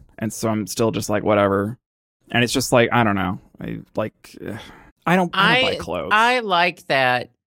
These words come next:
Speaker 2: the models now are L G B T Q plus people.
Speaker 1: Right.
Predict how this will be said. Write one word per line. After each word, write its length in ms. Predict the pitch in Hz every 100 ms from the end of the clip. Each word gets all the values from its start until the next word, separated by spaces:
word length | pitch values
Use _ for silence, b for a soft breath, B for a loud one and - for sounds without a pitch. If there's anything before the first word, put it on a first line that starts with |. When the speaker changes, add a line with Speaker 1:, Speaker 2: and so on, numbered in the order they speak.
| _ -
Speaker 2:
the 120 | 127
models 600 | 127 135 160 170 170 156
now 320 | 165 160 156
are 160 | 143 117
L 140 | 131 135
G 140 | 143
B 160 | 143 135
T 160 | 143
Q 200 | 123 127
plus 400 | 120 156 151 156
people. 760 | - 160 151 156 143 135 135 127 _ -
Speaker 1:
Right. 400 | 135 127 117